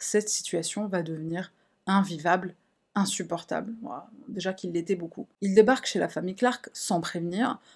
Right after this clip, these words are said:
Un jour, il entre même sans frapper, en douce. Il écoute Anna discrètement parler avec les enfants. La pauvre ne sait même pas qu'il est dans la maison. Elle se tourne, elle le voit, elle sursaute et elle hurle de peur.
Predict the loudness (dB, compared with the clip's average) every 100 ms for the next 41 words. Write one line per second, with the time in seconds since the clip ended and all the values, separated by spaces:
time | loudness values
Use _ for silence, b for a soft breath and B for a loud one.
0 | b -2 2 2 2 -2 -4 -6 -2 2
1 | 2 -2 -6 -6 -6 -6 -4 -2 -2 -6
2 | 0 2 2 -2 -6 -10 B B B -2
3 | 0 0 -4 -4 -12 -4 0 2 0 -4
4 | -6 -6 -6 -4 -2 -2 -2 -2 0 -2
5 | B B B B B 0 2 -2 -4 -4
6 | -2 -2 -6 0 0 0 -2 -2 -4 -4
7 | -6 -4 -2 0 0 -2 -4 -2 0 0
8 | -2 -4 -6 -10 B B B -8 -6 -4
9 | -2 2 4 2 0 -4 -4 -4 -4 -4
10 | -6 -6 -4 -2 0 -2 0 0 0 0
11 | -8 -6 -6 -4 -6 -6